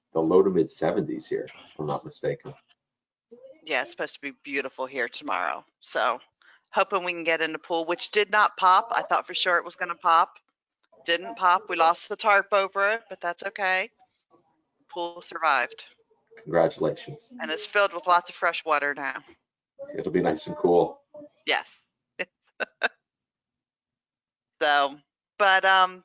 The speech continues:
Speaker 2: no, today was really, really laid back. Uh, I was really tired. I did not sleep well. I think it's, um, just, like, the stress of, of school and excitement and all of that. It was just really hard for me to,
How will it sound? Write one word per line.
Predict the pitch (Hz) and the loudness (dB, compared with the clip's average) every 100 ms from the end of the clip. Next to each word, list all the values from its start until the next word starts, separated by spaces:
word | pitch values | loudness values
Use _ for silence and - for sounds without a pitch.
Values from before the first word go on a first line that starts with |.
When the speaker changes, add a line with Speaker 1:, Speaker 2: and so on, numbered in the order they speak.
| _ | _
Speaker 2:
no, | 233 247 | 0 0
today | - - 262 | 0 0 0
was | 311 240 | -2 -10
really, | 180 185 196 | -4 -2 -2
really | 190 190 185 | -2 -2 -2
laid | 180 170 | -4 -4
back. | 165 147 160 - - _ _ _ _ _ - | 2 4 4 0 -12 _ _ _ _ _ -8
Uh, | - 147 143 - | -6 -8 -8 -2
I | 226 | -2
was | 240 - | -4 -6
really | 156 165 | -4 -4
tired. | 156 160 143 139 131 - - _ - | -4 0 2 2 -2 -8 -18 _ -4
I | 156 | -2
did | 190 208 | -2 0
not | 190 165 | 0 0
sleep | - 165 - | -6 -8 0
well. | 180 185 208 240 - | 2 2 0 -8 -12
I | |
think | 151 175 175 | -6 -4 -4
it's, | 180 165 - - - - | -6 -8 -10 -16 -14 -10
um, | 160 156 151 147 143 _ _ _ 302 339 370 320 320 | -8 -6 -8 -10 -20 _ _ _ -12 -8 -8 -8 -10
just, | 359 | -4
like, | 349 175 | -2 -2
the | 165 | -6
stress | - - 175 160 - - | -12 -2 0 0 -2 -2
of, | 165 147 _ _ _ 294 | 0 -2 _ _ _ -6
of | - 147 - - 277 269 262 _ 262 277 254 262 269 - | -4 -4 -6 -10 -16 -20 -20 _ -10 -8 -8 -8 -8 -12
school | - 415 392 381 381 359 330 349 | -6 0 2 2 2 -2 -2 -2
and | 147 135 | -2 -8
excitement | - - 185 170 180 170 165 | -12 -2 0 0 -2 -2 0
and | 156 | 2
all | 151 151 | 4 4
of | 147 | 2
that. | 151 143 | 0 0
It | |
was | - | -2
just | - 147 - | -8 -8 -8
really | 151 156 156 | -4 -2 0
hard | 156 151 147 | 2 0 0
for | - | -10
me | 156 135 | -8 -6
to, | 135 131 131 | -4 -4 -6